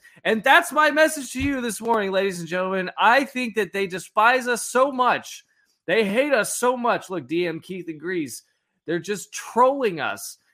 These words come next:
And so what do we need to do? We need to, we need to continue marching along, living our Catholic lives as if they don't even matter, as if they don't exist. Yeah, there's gonna be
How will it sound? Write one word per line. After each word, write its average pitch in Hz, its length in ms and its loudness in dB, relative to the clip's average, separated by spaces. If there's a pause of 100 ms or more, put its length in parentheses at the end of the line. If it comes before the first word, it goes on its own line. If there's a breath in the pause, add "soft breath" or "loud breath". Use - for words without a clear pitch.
And 170 140 -6
so 202 180 0
what 214 140 2
do 233 60 0
we 233 120 -2
need 226 180 -4
to 190 80 -6
do? 202 220 2
We 208 140 -2
need 185 220 -6
to, 170 260 -4
we 175 160 -2
need 175 220 -6
to 160 140 -2
continue 165 880 -6 (360)
marching 160 560 -2
along, 165 540 0
living 156 480 -4
our 143 240 -2
Catholic 151 580 -4
lives 147 380 -2
as 151 220 -8
if 160 200 -10
they 151 160 -6
don't 151 320 -6
even 156 380 -6
matter, 139 400 0
as 147 140 -6
if 143 120 -10
they 143 140 -4
don't 135 240 -4
exist. 120 540 -8
Yeah, 120 240 -4
there's 117 180 -8
gonna 101 160 -10
be 92 140 -16